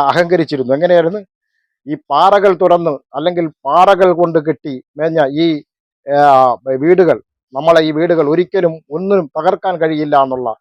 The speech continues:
ഒരഹങ്കാരം ഈ ഗോത്രവർഗത്തിന് അവർക്ക് അന്നുണ്ടായിരുന്നു. അന്ന് അവരെ അഹങ്കരിച്ചിരുന്നു. ആ അഹങ്കാരത്തിന്റെ പേരിൽ അവർക്കും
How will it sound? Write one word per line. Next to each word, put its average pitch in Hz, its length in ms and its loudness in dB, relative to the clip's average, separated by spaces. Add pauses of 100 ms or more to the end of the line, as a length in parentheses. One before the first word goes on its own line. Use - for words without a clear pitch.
(300)
ഒരഹങ്കാരം 160 760 2 (120)
ഈ - 20 2 (220)
ഗോത്രവർഗത്തിന് 165 760 2 (420)
അവർക്ക് 160 280 0
അന്നുണ്ടായിരുന്നു. 127 580 -2 (680)
അന്ന് 190 240 2 (540)
അവരെ 180 180 2
അഹങ്കരിച്ചിരുന്നു. 156 680 0
ആ 135 120 0
അഹങ്കാരത്തിന്റെ 180 640 2
പേരിൽ 165 320 2
അവർക്കും 175 380 2